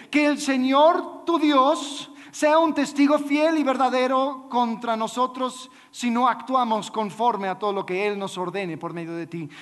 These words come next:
Sea o no", fíjate, "sea o no de nuestro agrado,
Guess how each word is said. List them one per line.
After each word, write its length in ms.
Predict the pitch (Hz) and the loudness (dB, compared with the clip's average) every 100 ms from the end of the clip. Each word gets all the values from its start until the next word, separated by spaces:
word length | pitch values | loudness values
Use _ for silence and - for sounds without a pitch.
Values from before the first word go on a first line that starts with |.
| - | -20
Sea 720 | - 302 339 359 339 330 320 339 | -4 -2 2 4 4 4 2 2
o 140 | 247 | 2
no", 520 | 240 294 240 220 226 | 2 2 4 4 0
fíjate, 320 | 339 349 196 - - | -4 -6 -8 -12 -16
"sea 480 | - 330 403 392 277 | -8 -4 0 0 0
o 160 | 262 262 | -2 0
no 680 | 302 311 247 226 240 - 185 | 4 4 6 2 0 -10 -6
de 160 | 240 | -4
nuestro 560 | 233 233 254 254 262 226 | -2 -2 -4 -6 -4 -2
agrado, 840 | 196 220 247 294 214 208 339 - | -2 0 0 0 0 0 0 -6